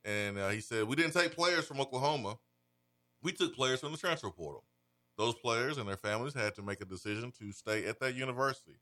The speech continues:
or to enter the portal where they could be recruited by anybody." I mean, technically, he ain't wrong.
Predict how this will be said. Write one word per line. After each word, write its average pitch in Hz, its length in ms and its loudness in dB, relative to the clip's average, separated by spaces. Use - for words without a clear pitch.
or 160 360 6
to - 260 -14
enter 107 260 -8
the 120 100 -4
portal 120 500 0
where 110 260 2
they 104 180 -2
could 120 240 -10
be 104 160 -6
recruited 101 420 -8
by 104 300 4
anybody." 101 480 -6
I 156 60 4
mean, 202 240 2
technically, 233 480 2
he 233 320 -4
ain't 214 80 -4
wrong. 190 480 2